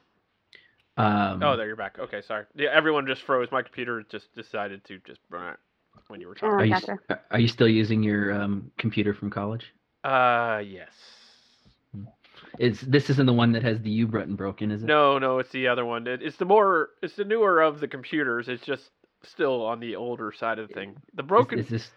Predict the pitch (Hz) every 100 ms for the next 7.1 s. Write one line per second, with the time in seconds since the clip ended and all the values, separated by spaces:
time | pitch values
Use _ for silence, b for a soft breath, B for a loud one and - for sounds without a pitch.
0 | b b 160 156 131 120 131 123 156 147
1 | 139 131 139 139 135 151 139 127 123 147
2 | - 143 120 120 147 120 131 127 - 139
3 | - 135 120 123 123 - 110 101 - -
4 | 147 127 117 110 107 104 95 95 107 -
5 | 110 101 95 95 90 87 107 104 101 254
6 | 254 220 180 180 165 - - 110 53 -